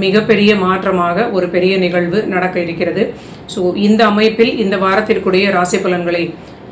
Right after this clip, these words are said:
பனிரெண்டு ராசிகளுக்கும் மேஷம் முதல் மீனம் வரை விரைவாக சுருக்கமாக பார்க்கலாம். மேஷ ராசிக்குடைய அதிபதி செவ்வாய் கிரகம்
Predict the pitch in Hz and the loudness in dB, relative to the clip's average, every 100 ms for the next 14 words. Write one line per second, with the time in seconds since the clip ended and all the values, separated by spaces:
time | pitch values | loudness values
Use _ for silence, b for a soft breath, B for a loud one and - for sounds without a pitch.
0 | - - - - - - - - 220 294 | -18 -18 -18 -20 -18 -20 -8 -2 2 2
1 | 311 294 226 220 233 214 196 262 233 208 | 4 4 4 2 2 0 2 0 2 0
2 | 226 208 196 220 190 196 196 185 214 - | 2 2 2 2 2 0 0 2 2 0
3 | - - - - 196 226 254 214 196 214 | -8 -18 -16 -4 2 2 4 2 2 0
4 | - - - 214 208 214 190 180 190 220 | 0 -6 0 2 2 0 2 0 -2 -2
5 | 196 180 190 180 170 160 B B B B | 0 0 -2 -4 -4 -6 B B B B
6 | - 233 330 330 277 285 302 294 240 233 | -2 2 4 4 4 2 0 0 2 2
7 | 208 226 226 220 269 214 208 214 208 196 | 2 2 2 2 0 0 2 2 2 0
8 | 196 | 0